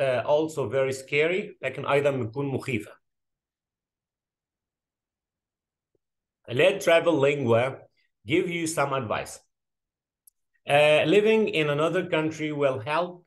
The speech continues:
you learn a, a language and learn about another. Uh, العيش في دولة أخرى هيخلي عندك فرصة إنك أنت تتعلم لغة وإنك تعرف،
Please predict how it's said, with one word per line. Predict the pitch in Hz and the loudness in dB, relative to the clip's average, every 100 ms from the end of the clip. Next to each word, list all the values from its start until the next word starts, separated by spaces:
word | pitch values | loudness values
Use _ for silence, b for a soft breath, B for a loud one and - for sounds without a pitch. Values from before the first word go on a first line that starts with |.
| 131 - | -20 -10
you | 123 139 139 | -6 -2 -2
learn | 131 147 123 123 135 151 - 117 | 2 4 4 2 -2 -6 -12 -8
a, | 117 - 139 | -8 -6 -4
a | 127 | -2
language | 127 143 160 104 110 107 - - - _ | 0 0 0 0 0 -4 -14 -20 -20 _
and | 135 135 123 | -2 -2 -2
learn | 113 165 135 123 123 110 | 0 4 4 2 -4 -6
about | 120 120 117 113 | -4 -4 -4 -6
another. | 113 113 104 87 - _ _ _ _ _ _ - | -4 -2 -4 -6 -10 _ _ _ _ _ _ -4
Uh, | 131 135 135 135 135 135 135 | 0 2 2 4 2 2 0
العيش | 143 131 131 117 101 135 175 175 | -2 -4 -6 -6 -2 0 0 -2
في | 117 131 | -6 -2
دولة | 127 156 135 139 | 2 4 4 0
أخرى | - 165 175 | -2 -4 -2
هيخلي | 147 110 113 123 | -4 -4 -4 -2
عندك | 107 147 147 151 - _ _ _ | -2 -2 -4 -6 -10 _ _ _
فرصة | 143 127 143 | -6 -4 -4
إنك | 131 117 | -4 -4
أنت | 147 131 | -6 -6
تتعلم | 107 - 117 135 117 | -8 -4 -2 0 0
لغة | 117 139 180 180 - _ | 0 0 -2 -4 -18 _
وإنك | 127 135 117 | -4 -2 -4
تعرف، | - 147 139 143 139 - | 0 2 4 2 0 -8